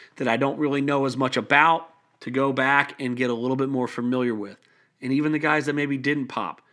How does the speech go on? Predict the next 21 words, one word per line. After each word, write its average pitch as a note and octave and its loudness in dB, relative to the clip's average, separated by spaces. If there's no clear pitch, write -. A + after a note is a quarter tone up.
is G#2+ -8
their A2 0
tape C3 -4
good C3 -2
enough B2+ -4
that A#2 -2
I'm A#2 0
not A#2+ -2
really A#2+ 0
that A2+ -2
concerned A2 -6
about G2 -4
it? G2 -10
Most E3 0
of G3 -2
the F3 0
time, D3 0
that's A2+ -2
the G2+ -8
case. - -8
That A2 -2